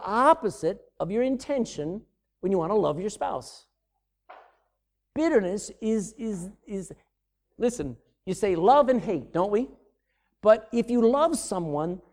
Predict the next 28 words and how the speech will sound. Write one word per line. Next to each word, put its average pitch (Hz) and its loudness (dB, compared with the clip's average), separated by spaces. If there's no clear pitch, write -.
you 240 0
cannot 285 4
hate 302 4
them, 113 -10
but 247 2
what 262 -2
you 254 0
end 254 6
up 262 4
doing 294 8
is 233 0
you're 285 0
bitter 320 2
at 139 -10
them. 107 -18
You 185 -16
see 208 -4
how 208 -2
that 240 -4
works? 262 -2
And 180 -2
bitterness 214 0
is 175 -6
the 190 -6
opposite 220 -2
of 196 -4
your 226 0
intention. 254 -4